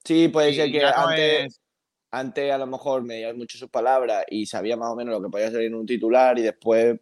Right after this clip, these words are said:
Speaker 1: eh,
Speaker 2: Yo estoy,
Speaker 1: la,
Speaker 2: yo estoy
Speaker 1: la podía a lo
Speaker 2: convencido.
Speaker 1: mejor jugando malas pa-, pasadas y, y quiere
Speaker 2: Yo
Speaker 1: evitar
Speaker 2: prefiero
Speaker 1: ese
Speaker 2: este
Speaker 1: tipo de
Speaker 2: Pellicer
Speaker 1: situaciones.
Speaker 2: que, yo
Speaker 1: Yo
Speaker 2: prefiero este
Speaker 1: también.
Speaker 2: Pellicer que un Pellicer que, que, que se ponga, que, que, que, no sé, que sea tan,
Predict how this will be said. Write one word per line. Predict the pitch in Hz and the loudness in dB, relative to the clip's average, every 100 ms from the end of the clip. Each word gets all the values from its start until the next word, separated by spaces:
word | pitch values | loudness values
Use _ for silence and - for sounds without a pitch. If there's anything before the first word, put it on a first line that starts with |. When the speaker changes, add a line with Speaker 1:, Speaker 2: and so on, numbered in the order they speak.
| _ - | _ -2
Speaker 1:
eh, | 113 107 104 | 0 2 2
Speaker 2:
Yo | 104 | 0
estoy, | 92 226 - _ _ | -2 -8 -10 _ _
Speaker 1:
la, | 123 135 | 2 4
Speaker 2:
yo | 131 | 6
estoy | 156 | 6
Speaker 1:
la | 156 | 6
podía | 151 156 | 6 4
a | 151 | 4
lo | |
Speaker 2:
convencido. | 151 147 | 2 -2
Speaker 1:
mejor | 143 | -2
jugando | 143 135 131 | -4 -6 -8
malas | 131 123 - | -6 -8 -8
pa-, | 127 - | -10 -8
pasadas | 123 131 131 139 139 | -10 -8 -8 -8 -8
y, | 107 - | -10 -12
y | 120 - | -14 -10
quiere | 120 120 | -4 0
Speaker 2:
Yo | 208 | 2
Speaker 1:
evitar | 269 | 2
Speaker 2:
prefiero | 196 180 165 | 2 0 0
Speaker 1:
ese | 131 | -2
Speaker 2:
este | 107 | -4
Speaker 1:
tipo | 147 | -4
de | |
Speaker 2:
Pellicer | 143 - | -4 -2
Speaker 1:
situaciones. | 170 240 - _ - | -2 -2 -8 _ -8
Speaker 2:
que, | 143 131 | -6 -6
yo | 131 170 | -8 -8
Speaker 1:
Yo | |
Speaker 2:
prefiero | 202 160 143 | -4 0 2
este | 110 | 4
Speaker 1:
también. | 101 131 120 | 6 4 2
Speaker 2:
Pellicer | - 214 - | -8 -14 -8
que | |
un | 151 143 | -8 -4
Pellicer | 147 135 156 180 | -6 -6 -8 -6
que, | 170 135 120 113 98 _ _ _ _ _ _ | -4 -2 -2 -4 -8 _ _ _ _ _ _
que, | 131 117 110 107 104 101 | -6 -4 -2 -4 -4 -8
que | 104 95 | -12 -14
se | 107 | -10
ponga, | 120 127 117 104 90 80 80 | -8 -4 -2 -2 -6 -10 -12
que, | 80 80 | -16 -14
que, | 87 87 82 80 | -12 -10 -12 -12
que, | 85 80 76 | -12 -12 -10
no | 104 | -10
sé, | 107 95 | -8 -8
que | |
sea | 110 123 | -6 -6
tan, | 127 | -6